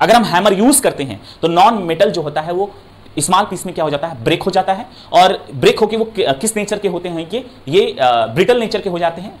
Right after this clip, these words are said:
ठीक है। या तो ब्रेक करने से पहले वो ब्रिटल नेचर के हों या फिर already वो ब्रिटल नेचर के होते हैं। कुछ example हमने write किए हैं, कार्बन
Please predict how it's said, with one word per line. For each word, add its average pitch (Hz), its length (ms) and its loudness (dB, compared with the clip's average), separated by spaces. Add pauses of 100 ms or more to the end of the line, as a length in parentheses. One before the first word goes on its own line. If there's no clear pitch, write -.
ठीक 196 120 -6
है। - 180 -4 (160)
या 127 60 2
तो 170 140 0
ब्रेक 139 520 -6
करने 180 180 -4
से 196 100 -4
पहले 208 260 2
वो - 360 -10
ब्रिटल 202 260 0
नेचर 240 200 -2
के 240 100 -2
हों 233 160 0 (100)
या 160 120 2
फिर 214 140 0
already 202 240 0
वो 240 100 0
ब्रिटल 165 280 -4
नेचर 165 200 -6
के 208 100 -8
होते 262 400 -4
हैं। 151 220 -8 (240)
कुछ 202 140 -4
example 180 340 0
हमने 190 160 -4
write 156 240 -4
किए 147 80 -8
हैं, 151 120 -12
कार्बन 160 680 -2